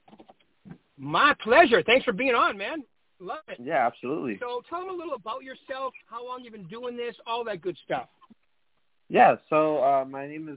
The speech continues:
Speaker 2: John Youssef. Uh, been in the mortgage industry for about seven years now. Uh, I started out at Wells, Wells Fargo. Um, actually, that was my only mortgage job before this one right now. So, uh, once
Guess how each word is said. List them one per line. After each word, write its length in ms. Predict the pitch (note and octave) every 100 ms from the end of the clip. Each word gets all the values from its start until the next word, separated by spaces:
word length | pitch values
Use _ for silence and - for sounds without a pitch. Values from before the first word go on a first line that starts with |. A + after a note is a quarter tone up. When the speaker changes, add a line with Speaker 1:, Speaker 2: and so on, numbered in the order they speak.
| -
Speaker 2:
John 220 | C3 B2+
Youssef. 400 | C3+ C#3 C#3+ C3 _ -
Uh, 440 | A#2 A2+ A2 G#2 F#2+ _ _ _ B2
been 120 | A#2+ B2
in 60 |
the 60 | A#2+
mortgage 420 | A#2+ A#2+ A#2+ G#2+
industry 540 | A2+ A#2+ A2 - A#2+ A2
for 200 | A2 G#2+
about 460 | G#2 G#2+ G#2+ G#2 F#2 _ _ _ -
seven 280 | C#3 D3 C#3
years 320 | C3+ C3 A#2+
now. 360 | B2+ B2 B2 B2 - _ - -
Uh, 60 | A2
I 540 | A2+ A2+ A2 A2 G#2 _
started 240 | B2+ B2 A#2+
out 180 | A#2 G#2+
at 80 |
Wells, 220 | A2 G#2+ G#2+ A#2
Wells 180 | A2+ A2
Fargo. 520 | - D#3 D3+ D3+ D3 D3 _ _ -
Um, 540 | G#2+ A2 G#2+ G#2 F#2+ F2+ -
actually, 300 | A#2+ - B2
that 100 | A#2
was 100 | A2 A2
my 100 | G#2
only 220 | A#2+ A#2
mortgage 380 | A#2 A#2 A2 G#2+
job 240 | A2+ A2
before 300 | G#2 - A2
this 160 | G#2 G#2+
one 140 | - G#2
right 220 | G#2 G2
now. 320 | A2 A2+ G#2+ -
So, 300 | G#2 G2+ F#2+ _ _ _ _ -
uh, 340 | G2 G2 F#2 F#2
once 240 | G#2+ A2